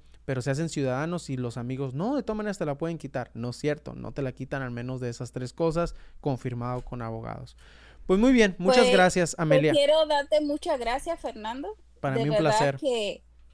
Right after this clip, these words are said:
Speaker 2: como te puse en un texto, Jehová bendiga tu manera, tu linda manera de obrar
Speaker 1: Gracias.
Speaker 2: y que permita que siga haciéndolo con,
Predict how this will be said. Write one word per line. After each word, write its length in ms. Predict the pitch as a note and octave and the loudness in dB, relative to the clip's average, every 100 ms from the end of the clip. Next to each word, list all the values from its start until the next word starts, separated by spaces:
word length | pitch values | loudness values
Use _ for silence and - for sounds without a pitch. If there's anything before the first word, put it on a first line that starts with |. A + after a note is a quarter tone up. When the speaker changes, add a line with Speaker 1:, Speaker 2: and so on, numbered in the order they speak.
| - - | -14 -6
Speaker 2:
como 320 | A3+ A#3+ A3+ | -4 -4 -4
te 120 | A3 | -4
puse 320 | A3 A#3+ C#4+ | -4 -4 0
en 100 | B3+ | 0
un 80 | C4 | -2
texto, 440 | - A#3+ C4 D#4+ | -2 -2 -2 -4
Jehová 360 | C#4 B3+ A3+ G#3 | -2 0 2 2
bendiga 420 | A#3 A#3+ B3 B3+ | 0 -2 -2 -4
tu 140 | B3+ A#3+ | -2 -4
manera, 720 | G#3 G3 G3 G#3+ A#3 F#3 - | -4 -4 -4 -2 0 0 -4
tu 120 | - A3 | -6 -4
linda 320 | G#3+ A3+ A#3+ | -2 -2 -2
manera 460 | B3 G#3+ G#3 G#3+ | -2 -2 0 -2
de 120 | A3+ A3 | 0 -2
obrar 300 | G3 G3 G#3 | -2 0 -2
Speaker 1:
Gracias. 400 | - C3 A#2+ - | -2 -10 -16 -8
Speaker 2:
y 160 | A3+ | -8
que 280 | - G#3 G#3 - | -2 -2 0 0
permita 540 | A#3 A3+ A#3 A#3+ C4+ | 0 2 0 0 0
que 120 | B3 | -2
siga 280 | A#3+ A#3 A3+ | -2 -2 -2
haciéndolo 460 | A#3 A3 A3+ A#3+ C4+ | -2 -4 -2 -2 0
con, 420 | A#3 G3+ E3+ | -2 -2 -4